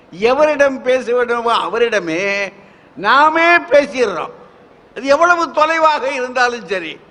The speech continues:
இப்ப இது ஒரு வசதி தான். இந்த வசதி நமக்கு கிடைச்சிருக்கே, இது துணைதானே அப்படின்னு இவங்க சொல்றாங்க.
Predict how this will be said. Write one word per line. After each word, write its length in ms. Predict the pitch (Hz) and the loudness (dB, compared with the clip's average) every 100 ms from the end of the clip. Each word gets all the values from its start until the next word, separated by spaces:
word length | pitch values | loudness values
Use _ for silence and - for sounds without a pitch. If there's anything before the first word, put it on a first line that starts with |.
| _ _ | _ _
இப்ப 200 | _ 277 | _ -8
இது 180 | 320 320 | -6 -2
ஒரு 200 | 294 233 | 0 0
வசதி 540 | 196 247 247 277 247 180 | 2 0 0 -4 -6 -12
தான். 200 | 196 208 - _ _ _ _ _ _ _ _ - | -12 -14 -20 _ _ _ _ _ _ _ _ -20
இந்த 260 | 247 262 | -4 -2
வசதி 460 | 233 247 247 302 330 | 0 -2 -2 -4 -2
நமக்கு 480 | 294 269 240 - 247 | 0 -2 -8 -4 0
கிடைச்சிருக்கே, 920 | 269 233 269 254 - 247 269 165 113 - - - _ - | 0 -2 -6 -6 -2 0 0 -2 -8 -18 -20 -20 _ -10
இது 200 | 262 254 | -8 -8
துணைதானே 960 | - 294 320 262 269 262 262 269 214 - - | -4 -2 0 2 2 2 0 -6 -8 -12 -4
அப்படின்னு 680 | 214 196 214 214 269 247 196 | -4 -4 -8 -8 -6 -8 -10
இவங்க 340 | 202 233 226 | -12 -10 -10
சொல்றாங்க. 640 | 220 185 170 180 151 117 | -10 -12 -8 -8 -8 -12